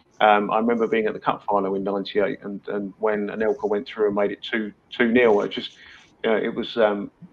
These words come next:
quite poignant. I, I wish my dad had been there to seen it, because he would have, he, he would have loved it so much. You know, it was, um, I was the youngest of three, and I, my two older brothers supported other clubs. And my dad, say, took me over when I was five, and he said,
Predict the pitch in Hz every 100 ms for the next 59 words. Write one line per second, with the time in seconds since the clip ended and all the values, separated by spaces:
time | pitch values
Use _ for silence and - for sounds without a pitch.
0 | _ - 131 - - 127 110 98 101 107
1 | 110 131 135 123 117 120 110 98 110 107
2 | 113 107 - 104 - 123 101 101 113 110
3 | 117 110 110 - _ _ - _ 123 117
4 | - 117 127 113 110 117 117 - 113 113
5 | 107 - - 104 95 - 113 104 101 -
6 | 107 104 _ _ - - 120 117 120 123
7 | 110 104 107 - - 120 95 - - -
8 | _ _ 110 110 107 110 - 131 117 -
9 | 120 120 107 107 98 95 98 117 113 104
10 | 104 104 - 113 90 - - _ _ _
11 | _ 107 104 110 107 120 110 - - 107
12 | 92 - 110 107 98 101 98 95 - 113
13 | 98 98 104 -